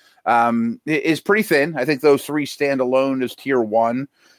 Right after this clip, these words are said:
You'd hate to fall to number three on that tier just because people don't know you're forty. But I don't think it's a coincidence that he was able to do drills and chose not to do the forty. I don't think he's gonna shine in it. I think he'll probably be similar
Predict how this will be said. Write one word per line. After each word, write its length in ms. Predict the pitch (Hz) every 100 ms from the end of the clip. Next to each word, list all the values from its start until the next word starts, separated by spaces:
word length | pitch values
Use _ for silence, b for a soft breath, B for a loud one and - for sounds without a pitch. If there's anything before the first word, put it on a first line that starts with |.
| _
You'd 160 | 139 135
hate 240 | 170 160
to 80 | 147
fall 340 | - 151 143
to 120 | 127 131
number 260 | 131 127
three 420 | 120 135 127 151
on 200 | 139 131
that 200 | 127 120 -
tier 360 | 135 131 131
just 260 | 110 123 -
because 360 | 127 - 127
people 260 | - 127 120
don't 240 | 120 120
know 160 | 120 120
you're 160 | 117 107
forty. 640 | - 127 127 123 123 131 b b b b b b _ _
But 320 | 208 202 185 - - -
I 60 |
don't 180 | 175 175
think 160 | 180 156
it's 140 | -
a 20 |
coincidence 720 | - 151 196 - 147 135 123
that 320 | 123 131 127 - - -
he 200 | - 151
was 140 | 143 127
able 240 | 147 131
to 80 | 127
do 160 | 117 123
drills 440 | 123 135 131 113
and 120 | 117
chose 320 | - 127 117
not 160 | 113 104
to 60 | 107
do 20 |
the 60 | 90
forty. 460 | 165 165 110 104
I 60 | 131
don't 140 | 143
think 160 | 151 135
he's 160 | 120
gonna 180 | 95 107
shine 520 | - 127 123 131 113
in 100 | 101
it. 160 | 110 113
I 80 | 117
think 220 | 127 120
he'll 100 | 110
probably 360 | - 120 123 117
be 120 | 117
similar 580 | - 139 127 120 120